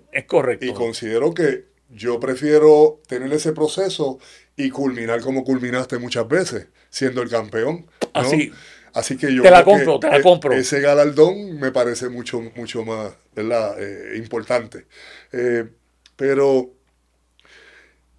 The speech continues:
Speaker 2: entras en, en el B S N, eh,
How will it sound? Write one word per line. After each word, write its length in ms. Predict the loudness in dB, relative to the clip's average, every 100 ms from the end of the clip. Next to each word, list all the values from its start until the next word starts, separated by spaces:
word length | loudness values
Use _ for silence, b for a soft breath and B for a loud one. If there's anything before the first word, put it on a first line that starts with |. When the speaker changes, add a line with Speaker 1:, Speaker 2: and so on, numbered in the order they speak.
| _ -4
Speaker 2:
entras 420 | -4 0 2 4
en, 260 | 2 -2 -8
en 160 | -2 2
el 100 | 2
B 160 | 2 2
S 300 | 2 2 2
N, 360 | 2 0 -2 -8 -10
eh, 920 | -6 -6 -6 -6 -8 -8 -10 -12